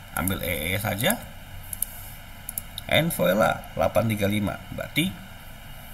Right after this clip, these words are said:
eh, variabel kedua saja juga valid.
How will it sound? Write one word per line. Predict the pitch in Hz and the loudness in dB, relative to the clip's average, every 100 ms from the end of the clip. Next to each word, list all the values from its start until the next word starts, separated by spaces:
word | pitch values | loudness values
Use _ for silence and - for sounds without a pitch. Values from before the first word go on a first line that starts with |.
| - - - - - - | -14 -14 -14 -16 -10 2
eh, | 87 92 90 82 - - - - | 4 6 6 4 0 -8 -12 2
variabel | 120 113 113 110 | 8 10 8 4
kedua | 107 110 | 2 4
saja | 127 | 4
juga | 135 - | 4 2
valid. | 120 90 | 2 2